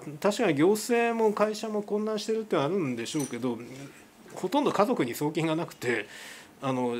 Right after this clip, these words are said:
労務動員で連れて行かれた家の家族はほとんど、あの、えっと、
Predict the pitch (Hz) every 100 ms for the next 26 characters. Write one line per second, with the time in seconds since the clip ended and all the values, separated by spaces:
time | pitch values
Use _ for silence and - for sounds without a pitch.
0 | 120 123 127 131 131 123 135 160 190 202
1 | 196 127 139 135 151 147 151 147 151 143
2 | 143 147 127 139 127 127 104 113 127 127
3 | 107 101 110 107 107 - - - - -
4 | - - 123 117 120